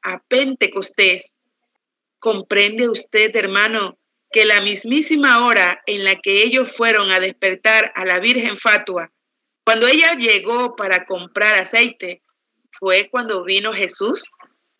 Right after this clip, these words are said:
Yo dije, "Me pregunto si el hermano David comprende eso". Treinta y nueve. Él piensa que la iglesia pentecostal,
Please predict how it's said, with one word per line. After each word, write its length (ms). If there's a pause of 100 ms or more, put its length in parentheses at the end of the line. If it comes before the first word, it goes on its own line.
(680)
Yo 140
dije, 520 (340)
"Me 160
pregunto 540
si 120
el 100
hermano 380
David 460
comprende 840
eso". 300 (640)
Treinta 340
y 80
nueve. 360 (580)
Él 300
piensa 680
que 160
la 200
iglesia 520
pentecostal, 1080